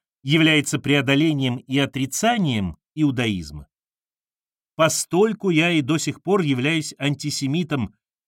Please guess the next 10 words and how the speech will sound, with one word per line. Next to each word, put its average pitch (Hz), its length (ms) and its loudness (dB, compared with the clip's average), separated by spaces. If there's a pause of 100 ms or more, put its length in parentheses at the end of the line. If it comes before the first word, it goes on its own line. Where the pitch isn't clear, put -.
(100)
и 202 140 2
впредь 196 520 0
таковым 165 440 0
останусь, 127 720 -4 (220)
и 147 100 2
от 151 200 4
Иисуса 147 460 2
Христа - 600 -6 (480)
не 117 140 0
отрекусь. 117 600 -6